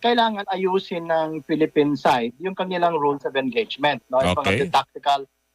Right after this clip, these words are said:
Speaker 1: and operational deployments.
Speaker 2: Mm-mm.
Speaker 1: Ma-, mahirap mo i-convince ang Amerikano na, "Oy, depensa mo naman kami kasi nawala ng daliri yung tauhan namin eh." No? Ma-, mahirap yun eh. Parang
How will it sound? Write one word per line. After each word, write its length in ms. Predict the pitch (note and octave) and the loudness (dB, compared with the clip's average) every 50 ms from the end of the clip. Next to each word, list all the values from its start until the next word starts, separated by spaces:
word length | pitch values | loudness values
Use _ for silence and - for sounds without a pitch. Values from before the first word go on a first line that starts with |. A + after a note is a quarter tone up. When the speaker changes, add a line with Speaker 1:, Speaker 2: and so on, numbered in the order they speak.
| _ | _
Speaker 1:
and 160 | - C#3+ E3+ E3+ | -12 -6 -2 -2
operational 560 | D3+ - - D3+ D3 C#3+ - - D3 C#3+ C3+ | -2 0 0 -2 -2 -2 -2 -4 -4 -4 -2
deployments. 800 | C3 C#3 B2 - C3 A#2+ A#2+ A#2 C3 D#3+ E3 D3+ A#2+ - - - | -4 -6 -2 0 0 0 0 0 0 2 2 0 0 -4 -8 -6
Speaker 2:
Mm-mm. 360 | F#2 F#2+ F#2+ F2 F#2 A2 A2+ - | -4 -4 -4 -4 -4 -6 -6 -2
Speaker 1:
Ma-, 240 | E3+ F#3+ G#3 A3 G#3+ | 0 0 0 2 0
mahirap 560 | G3 G#3+ G#3+ G3 C4 C4 B3 B3+ B3 A3+ A#3 | 0 -2 -2 -2 -4 -4 -2 -2 -2 -2 -2
mo 160 | A3+ G#3 A3 | -4 -2 -2
i-convince 560 | G3+ - G#3+ G3 G3 F#3+ - G3 G3 G3 - | -2 -2 -4 -4 -4 0 0 0 0 0 -2
ang 120 | G3 F3+ F3+ | -6 -6 -4
Amerikano 840 | E3+ E3+ D#3+ E3 - - D#3+ D#3+ D#3+ D#3+ D3 C3 B2 A#2 A#2 - _ _ _ _ _ _ _ | -4 -2 -4 -2 0 2 2 2 2 2 0 -2 -2 -4 -4 -8 _ _ _ _ _ _ _
na, 160 | F3+ F#3+ G3+ A#3 C#4 | 0 2 2 4 2
"Oy, 160 | D4+ D4 A3+ | 2 -2 -4
depensa 400 | G3+ A3 - A3 A3 A3 A3 A#3 A3 | -10 -10 -6 -6 -6 -6 -6 -8 -6
mo 80 | A3 A3 | -4 -4
naman 320 | G#3+ G#3+ A3 G#3+ G#3 G#3 | -4 -2 -4 -4 -6 -6
kami 240 | - G3 A3 B3 A#3 | -6 -2 0 0 0
kasi 240 | - G#3 G3+ A#3+ A3+ | 0 -2 -2 0 0
nawala 400 | G#3 F#3 F3 F3 F3 F3 F3+ F3+ | 2 2 2 2 2 2 0 0
ng 160 | F3+ F3 - | -2 -2 0
daliri 400 | E3+ E3+ E3 E3 E3+ E3+ E3+ E3+ E3+ | 0 0 2 0 -4 -4 -4 -6 -8
yung 120 | E3 D#3+ D#3+ _ _ _ _ _ - | -10 -14 -16 _ _ _ _ _ 2
tauhan 480 | D3+ D#3 D#3+ E3+ D#3 D3+ E3 D#3+ D#3+ | 2 2 2 0 -2 -2 -2 -2 0
namin 440 | D#3+ D3+ D3 D#3 G3+ A3+ G3+ D#3 B2+ | 0 0 0 0 -2 -4 -4 -6 -8
eh." 40 | A2 - _ _ _ _ _ _ _ _ _ _ _ _ _ _ _ _ _ _ _ _ _ _ _ _ - | -12 -16 _ _ _ _ _ _ _ _ _ _ _ _ _ _ _ _ _ _ _ _ _ _ _ _ -4
No? 160 | E3 F#3 G#3 | -2 0 2
Ma-, 160 | G#3+ A#3 A#3 | 2 2 4
mahirap 480 | A#3 A#3+ A#3 B3+ A3+ G#3 A3+ G#3+ - _ | 4 2 2 2 2 2 2 2 2 _
yun 240 | A#3+ A#3 A3 F3+ | 0 0 0 -2
eh. 40 | - | -6
Parang 280 | - G3+ G3 G#3 G#3 | -6 -2 0 0 0